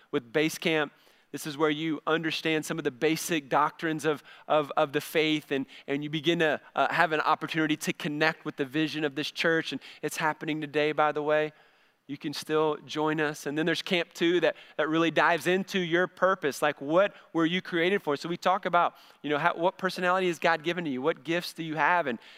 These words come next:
and really helping people discover that. And then Camp Three, we talk about, okay, the, this is how you can begin to, to use this to help other people. And, and so that, all of these steps are in an attempt, in an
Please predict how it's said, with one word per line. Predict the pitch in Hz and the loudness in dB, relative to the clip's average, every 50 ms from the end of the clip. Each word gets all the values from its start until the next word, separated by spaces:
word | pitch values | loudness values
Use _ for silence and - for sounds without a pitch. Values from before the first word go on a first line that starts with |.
| - - | -16 -8
and | - 139 | -4 0
really | 156 180 196 185 | 2 2 2 2
helping | 165 175 190 - - 190 180 | 2 2 0 0 0 -4 -4
people | - - 185 160 175 165 | -2 -2 -4 -4 -2 -6
discover | 160 - - - 185 185 180 180 | -6 -4 0 0 0 2 2 2
that. | 156 143 139 | 2 2 2
And | 147 175 | 2 0
then | 185 | -2
Camp | 185 - 196 202 196 196 | -2 0 0 0 0 0
Three, | - 196 214 214 175 - - - - - | 0 2 2 2 0 -2 -8 -20 -12 -4
we | - 190 | -4 -2
talk | - - 214 - - | 2 2 2 2 2
about, | 180 202 196 190 | 4 4 4 4
okay, | 202 196 - 220 190 | 4 2 2 2 2
the, | 165 175 160 - - - - | 2 0 -2 -2 -4 -4 -2
this | 190 202 - | 0 0 2
is | 247 226 - | 0 0 2
how | 214 190 196 | 2 2 2
you | 196 196 196 185 | 4 2 0 0
can | 190 196 | 0 -2
begin | 190 180 147 185 202 196 190 | -2 0 2 2 2 2 2
to, | - - 185 - - - - | 0 0 -2 -2 -2 -10 -6
to | - 202 | -4 -4
use | 175 160 190 214 220 160 | 0 2 2 2 2 2
this | 156 214 208 - | 0 0 0 2
to | - 196 | 0 2
help | 175 202 208 - - | 2 2 0 2 0
other | 170 175 180 156 | 0 0 0 -4
people. | - - - 247 277 - - 120 110 107 | -4 -4 -2 -2 -2 0 0 -4 -2 -2
And, | 117 120 - - - - - - - | -2 -4 -6 -10 -18 -20 -16 -8 -4
and | 156 160 | -4 -4
so | - - 202 190 180 | -2 0 0 2 4
that, | 180 208 208 - - - - - | 4 4 4 2 -2 -10 -6 0
all | - 214 214 240 269 | 2 4 4 6 4
of | 285 262 | 4 4
these | 247 254 214 - | 2 2 0 0
steps | - - 262 262 - - - | 2 2 2 2 2 0 2
are | 220 220 208 - - 180 185 - | 2 2 2 0 -2 -4 -6 -4
in | - 214 | -2 -2
an | 226 220 214 | 0 0 0
attempt, | 208 202 - - 240 240 - _ - | 0 -2 0 0 0 0 -2 _ -2
in | 208 196 | 0 0
an | 196 | 0